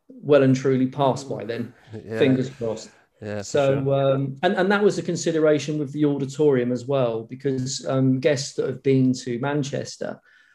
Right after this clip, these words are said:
Speaker 1: um, you know, there's been a couple of times where we've got quite close to capacity.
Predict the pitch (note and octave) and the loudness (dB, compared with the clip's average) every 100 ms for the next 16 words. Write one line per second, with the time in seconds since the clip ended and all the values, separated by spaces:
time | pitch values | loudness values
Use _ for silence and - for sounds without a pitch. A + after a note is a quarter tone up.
0 | _ _ - C3 B2+ B2 B2+ C3 - - | _ _ -6 -2 0 0 0 -4 -8 -12
1 | - - - - - - D3+ C#3+ D#3 D3+ | -14 -14 -16 -16 -16 -12 -8 -2 0 2
2 | D#3 C#3 D3+ C#3 C3+ - C3 B2+ C3 C3 | 2 0 -2 0 -2 0 2 2 2 0
3 | B2+ C3+ - - B2+ B2 C3+ B2 - C3 | 0 -2 -4 -4 -4 -2 -2 -2 -4 -14
4 | - C#3+ C3+ - - C#3+ | -4 -2 -2 -4 -4 -4